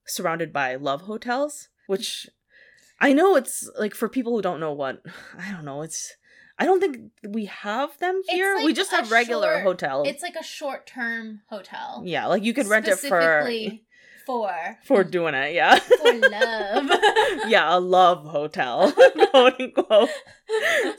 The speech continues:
Speaker 1: So, yeah, you can rent it for, like, an hour, two hours, the whole night. It doesn't matter. It's, like,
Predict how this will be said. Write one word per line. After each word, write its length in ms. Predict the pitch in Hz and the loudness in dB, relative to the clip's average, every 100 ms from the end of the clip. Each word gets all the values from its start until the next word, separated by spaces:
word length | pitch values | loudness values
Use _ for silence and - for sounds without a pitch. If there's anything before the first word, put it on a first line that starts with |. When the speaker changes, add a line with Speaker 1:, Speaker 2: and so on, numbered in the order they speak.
| - | -6
Speaker 1:
So, 600 | 226 180 165 165 160 131 | 0 2 2 -2 -4 -6
yeah, 220 | - 196 156 | 0 2 2
you 140 | 175 | 0
can 140 | 214 | -4
rent 220 | 160 156 160 | -2 -2 -2
it 80 | |
for, 100 | - | -6
like, 140 | 156 151 | -4 -6
an 100 | 143 | -6
hour, 400 | 170 196 190 185 | -2 2 2 0
two 260 | 185 196 175 | -4 -6 -4
hours, 560 | 160 160 156 156 156 | -2 -2 -4 -6 -8
the 80 | 160 | -14
whole 240 | - 175 | -8 -6
night. 320 | 160 147 143 139 | -6 -10 -12 -12
It 100 | - | -14
doesn't 240 | 156 117 | -14 -14
matter. 280 | 120 139 190 | -12 -2 -2
It's, 140 | 185 | -2
like, 120 | 147 | -10